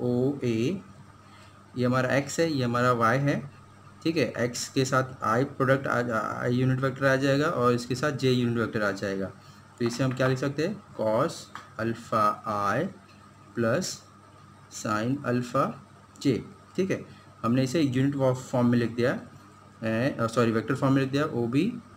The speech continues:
vector ओपी क्या हो जाएगा, cos beta I minus sine beta j।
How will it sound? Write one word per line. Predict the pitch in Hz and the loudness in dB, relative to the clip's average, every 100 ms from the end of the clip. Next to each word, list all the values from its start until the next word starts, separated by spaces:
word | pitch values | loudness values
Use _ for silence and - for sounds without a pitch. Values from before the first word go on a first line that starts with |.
| - | -12
vector | 107 127 120 | -8 -4 -4
ओपी | 117 113 127 123 | -4 -4 -2 0
क्या | 127 | 0
हो | |
जाएगा, | 127 135 131 160 233 - - - - - - - - - - - - 123 | 0 -2 0 -2 -4 -10 -20 -20 -20 -20 -20 -20 -20 -20 -20 -20 -8 -2
cos | 113 107 143 - - - 117 | 2 2 0 -2 -16 -8 -4
beta | 117 113 113 113 - | -4 0 2 2 0
I | 110 101 104 170 170 - - | 0 2 2 -2 -6 -12 -6
minus | 104 104 110 127 190 - - - - - - - - - - | -2 -2 -2 -2 -2 -6 -16 -20 -20 -20 -20 -20 -20 -18 -8
sine | 127 117 117 180 196 - - - - - 113 | -2 0 0 -2 -4 -10 -16 -20 -16 -8 -6
beta | 104 113 156 233 - - - - - - - | -2 0 0 -2 -10 -20 -20 -20 -20 -20 -4
j। | 139 | -2